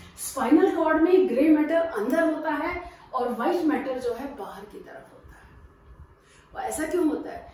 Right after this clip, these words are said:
क्योंकि जब यहाँ से स्पाइनल कॉर्ड से रन करेगा तो यहाँ से जो प्रोसेसमेंट होगा,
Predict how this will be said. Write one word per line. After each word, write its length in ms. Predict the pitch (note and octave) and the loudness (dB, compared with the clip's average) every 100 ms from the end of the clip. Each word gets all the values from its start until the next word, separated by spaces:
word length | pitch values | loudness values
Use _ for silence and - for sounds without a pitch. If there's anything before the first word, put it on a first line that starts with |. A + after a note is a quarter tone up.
| - | -16
क्योंकि 240 | - C4 E4 | -6 -2 0
जब 200 | F4 D#4 | 2 0
यहाँ 240 | C#4+ D#4+ | 2 0
से 200 | E4 F#4 | 0 0
स्पाइनल 380 | - D4+ C#4+ D#4+ | 0 -2 0 0
कॉर्ड 220 | E4 D#4+ | 0 -2
से 140 | E4+ E4+ | 0 2
रन 220 | D#4+ D#4+ | 6 6
करेगा 500 | D#4+ E4 F4 - - - - | 4 0 -2 -4 -10 -18 -10
तो 60 | C#4+ | 0
यहाँ 320 | C#4 C#4+ F#4 | 2 2 2
से 140 | F#4+ F4+ | 0 2
जो 120 | F4+ | 0
प्रोसेसमेंट 600 | C#4+ D4+ D4+ F4+ F#4+ D#4 | 0 -2 -2 2 4 4
होगा, 340 | C#4 - - | 2 -2 -8